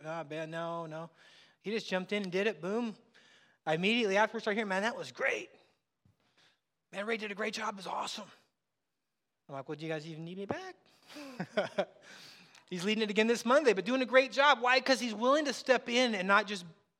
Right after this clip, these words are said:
be a watcher, but to step in and say, "Man, God's put a gift or an ability in me. I'm gonna step in and do this. I'm gonna help out." Fellow back here in the pink shirt.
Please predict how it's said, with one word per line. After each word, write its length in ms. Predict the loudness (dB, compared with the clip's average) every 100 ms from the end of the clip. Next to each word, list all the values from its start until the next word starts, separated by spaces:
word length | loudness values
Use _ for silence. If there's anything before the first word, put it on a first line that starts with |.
| _ _ _ _ _
be 120 | -4 -4
a 40 |
watcher, 640 | -2 -2 -2 -4 -12 -14 -20 _ _ _ _ _ _ _
but 100 | -10
to 100 | -8
step 300 | -4 -2 -2
in 80 | -6
and 100 | -8
say, 80 |
"Man, 140 | -8 -2
God's 180 | -2 -2
put 140 | -6
a 40 |
gift 300 | -10 -8 -8
or 60 | -8
an 60 | -10
ability 260 | -8 -6
in 60 | -6
me. 60 |
I'm 60 | -10
gonna 80 | -10
step 400 | -14 -10 -10 -10
in 60 |
and 180 | -14 -14
do 220 | -14 -16
this. 340 | -18 -20 -20 -20 _ _ _ _ _ _ _ _ _ _
I'm 80 |
gonna 60 | -10
help 180 | -8 -4
out." 200 | -4 -4
Fellow 320 | -6 -4 -4
back 240 | -4 -4
here 160 | -6 -12
in 40 |
the 60 | -12
pink 220 | -12 -12
shirt. 360 | -10 -8 -10